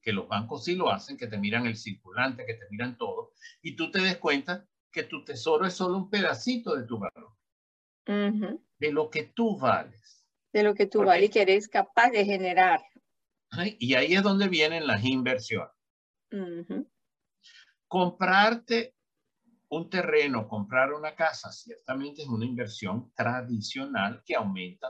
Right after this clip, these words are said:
Speaker 1: tu tesoro.
Speaker 2: Sí, es correcto.
Speaker 1: Pero para la gente que compra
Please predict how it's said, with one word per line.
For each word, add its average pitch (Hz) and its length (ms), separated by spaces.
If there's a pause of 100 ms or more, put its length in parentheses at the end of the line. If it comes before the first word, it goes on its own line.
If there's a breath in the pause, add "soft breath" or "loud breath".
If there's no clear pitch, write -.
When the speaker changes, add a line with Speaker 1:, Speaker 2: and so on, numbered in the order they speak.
(100)
Speaker 1:
tu 113 200
tesoro. 143 680 (400)
Speaker 2:
Sí, 208 140
es 180 160
correcto. - 480 (1000)
Speaker 1:
Pero 196 520 (720)
para 139 400
la 127 180
gente 190 520
que 113 240
compra 131 680